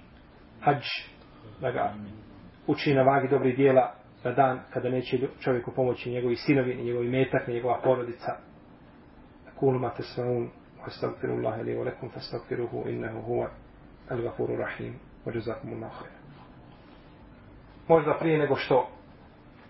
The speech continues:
ostavimo mogućnost da se nešto upita, da samo kažemo da je sutra vrijeme izlaska na Minu, sutra je dan Tervije, osmi dan mjeseca Zulhidžeta,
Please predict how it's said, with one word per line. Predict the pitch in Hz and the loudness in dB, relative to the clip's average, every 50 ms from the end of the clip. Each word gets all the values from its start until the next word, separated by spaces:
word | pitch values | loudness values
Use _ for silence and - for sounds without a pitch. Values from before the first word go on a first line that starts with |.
| - - - - - - - - - - - - - - - - - - - - | -20 -20 -20 -20 -20 -20 -20 -20 -20 -20 -20 -20 -20 -20 -20 -20 -20 -20 -2 0
ostavimo | - 156 - - 160 147 139 | 0 0 2 0 -2 0 2
mogućnost | 135 131 127 139 151 147 - 156 127 117 | 2 2 2 2 2 2 2 0 0 0
da | 120 | -2
se | - - 139 | -2 -2 -2
nešto | 143 135 - - 135 | -2 -2 0 0 0
upita, | 139 - - 147 131 - 143 131 - - - - - - - - - - - - - - - - - - - - | 0 0 0 -2 2 4 4 4 4 2 -6 -16 -20 -20 -20 -20 -20 -20 -20 -20 -20 -20 -20 -20 -20 -20 -8 -4
da | 139 127 | -4 0
samo | - 170 147 143 | 2 2 2 2
kažemo | 135 - 151 143 135 135 135 131 123 120 - - - - - - - - - | 2 2 2 2 2 2 0 -2 -2 -2 -4 -6 -12 -20 -20 -20 -20 -8 -2
da | - 131 | 0 0
je | 123 | 0
sutra | - - 160 147 - 143 127 | 2 2 0 0 2 0 2
vrijeme | 120 131 139 143 143 139 127 - - - - - - - - - - - - - - - - - - - - - - - - - - - - - - - - - - - 147 135 110 - - - - - - - - - - - - - - - - - - - - - - - - - - - | 2 2 4 4 4 2 2 -2 -6 -12 -20 -20 -20 -20 -20 -20 -20 -20 -20 -20 -20 -20 -20 -20 -20 -20 -20 -20 -20 -20 -20 -20 -20 -20 -20 -20 -12 -8 -8 -8 -8 -8 -12 -14 -14 -16 -20 -20 -20 -20 -20 -20 -20 -20 -20 -20 -20 -20 -20 -20 -20 -20 -20 -20 -20 -20 -20 -20 -20 -14 -6 -2
izlaska | 156 139 - 151 139 - - 139 | -2 2 2 2 2 2 2 0
na | 135 135 135 - - - - - - - - - - - - - | 2 2 0 0 -4 -10 -18 -20 -20 -20 -20 -20 -20 -20 -10 0
Minu, | - 147 160 160 143 113 - - - - - - | 4 6 8 8 8 6 2 -2 -14 -20 -20 -14
sutra | - - 151 - 147 139 | -8 -4 2 4 4 6
je | 135 | 6
dan | 151 147 143 - | 4 2 2 4
Tervije, | - 156 156 147 143 135 117 104 - - - - - - - - - | 6 6 6 6 2 -2 -4 -6 -10 -14 -20 -20 -20 -20 -12 -2 2
osmi | 156 165 165 - - 156 135 131 | 2 2 2 0 -4 -6 0 4
dan | 156 156 160 151 | 4 4 4 2
mjeseca | 139 147 143 - 147 - 143 123 | -2 -6 -6 -6 -6 -6 -4 -2
Zulhidžeta, | 131 139 135 - 165 160 131 151 135 - 113 101 | -2 -2 -2 -2 -4 0 2 2 0 2 0 -6